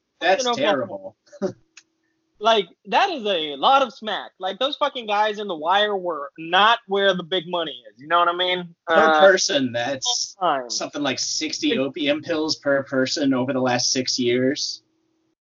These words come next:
Speaker 2: In that, just in that six-year period, yeah.
Speaker 1: Yeah.
Speaker 2: Uh, absolutely insane.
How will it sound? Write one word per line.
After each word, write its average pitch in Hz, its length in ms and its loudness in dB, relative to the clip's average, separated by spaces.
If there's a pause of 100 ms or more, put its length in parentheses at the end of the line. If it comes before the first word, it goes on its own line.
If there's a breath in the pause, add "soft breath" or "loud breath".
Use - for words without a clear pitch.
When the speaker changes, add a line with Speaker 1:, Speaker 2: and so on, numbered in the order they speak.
(340)
Speaker 2:
In 226 100 6
that, 262 280 4
just 269 240 0
in 269 60 -14
that 233 160 -2
six-year 208 240 -8
period, 131 300 -10
yeah. 165 140 -2 (280)
Speaker 1:
Yeah. 175 220 6
Speaker 2:
Uh, 180 120 4 (960)
absolutely 220 840 0
insane. 135 520 -12